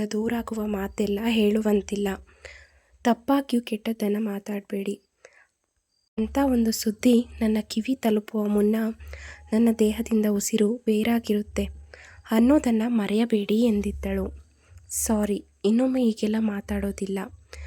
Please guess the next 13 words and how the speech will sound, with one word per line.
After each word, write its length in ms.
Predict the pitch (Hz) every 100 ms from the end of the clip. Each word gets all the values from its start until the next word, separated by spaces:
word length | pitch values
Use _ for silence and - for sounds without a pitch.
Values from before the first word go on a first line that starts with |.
| - - -
ಅವಳ 240 | 208 202 240
ಹಣೆಗೆ 320 | 233 208 202
ಮುತ್ತಿಟ್ಟವ 800 | 208 196 - 214 - 190 220 208 233 - - - _
ಕಿಟಕಿಯಿಂದ 600 | - - 240 - 254 214 208 220
ಸುತ್ತಲೂ 480 | - 214 220 214 233
ನೋಡಿದ್ದ. 440 | 240 208 202 - 190 190 - - - -
"ಇಲ್ಲಿ 200 | 226 254
ಒಂದು 260 | 262 233 247
ಸಣ್ಣ 360 | - 226 214 247
ಜರಿ 280 | 240 214 214
ಇದೆ, 240 | 214 196 - _ _ - - - _ -
ನೋಡ್ತೀಯಾ?" 560 | 214 233 262 - 214 202
ಎಂದಿದ್ದ. 460 | 247 233 202 196